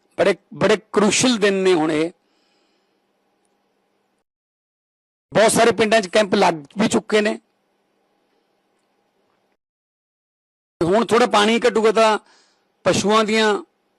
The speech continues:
ਪਿੰਜਰ ਮਿਲਣਗੇ, ਉਹਨਾਂ ਨੂੰ ਕਿੱਥੇ ਲੈ ਕੇ ਜਾਵਾਂਗੇ,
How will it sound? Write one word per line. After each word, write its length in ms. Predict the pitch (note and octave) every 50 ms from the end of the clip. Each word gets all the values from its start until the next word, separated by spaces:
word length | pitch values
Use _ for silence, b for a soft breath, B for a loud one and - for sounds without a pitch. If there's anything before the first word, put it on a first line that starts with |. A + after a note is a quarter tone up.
| _ _ _ _ _ _ _ _ _ _
ਪਿੰਜਰ 340 | - G3+ G3+ F3+ G#3 G#3+ G#3
ਮਿਲਣਗੇ, 500 | G3+ G3+ G#3 G#3+ A3 A3+ G3 G3 F3+ - - _ _ _ _ _ _ _ _ _ _ _ _ _ _ _ -
ਉਹਨਾਂ 220 | F3+ G#3 A3+ B3
ਨੂੰ 100 | B3+ A#3+
ਕਿੱਥੇ 300 | - A#3 - _ - G#3
ਲੈ 120 | G#3 G3
ਕੇ 100 | F#3 F#3
ਜਾਵਾਂਗੇ, 440 | E3+ E3 D#3+ D3+ D3 C#3+ C3 C3 -